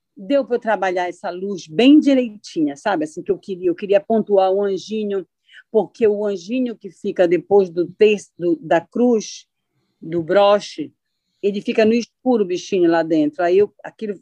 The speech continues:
foi uma luzinha de dentro, sabe? Foi uma coisa muito pontuadinha e, e, e,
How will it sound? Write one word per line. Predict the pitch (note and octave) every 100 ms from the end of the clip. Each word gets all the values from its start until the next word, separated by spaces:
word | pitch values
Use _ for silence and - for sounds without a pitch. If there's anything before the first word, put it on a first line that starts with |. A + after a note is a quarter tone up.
| _
foi | G#3+
uma | G3+
luzinha | G3 F#3+ F3+ G3
de | F3+
dentro, | F3 F#3 F4+
sabe? | C#4+ B3+
Foi | B3+
uma | A#3+
coisa | B3 A#3+
muito | C4 F#4+ D4+
pontuadinha | E4 D#4 D4 C#4+ B3 G3 A3 C4+ C#4 C4+ _ _ _ _ -
e, | B3 C#4 C#4 C#4+ C4
e, | C4 B3+
e, | B3 - - -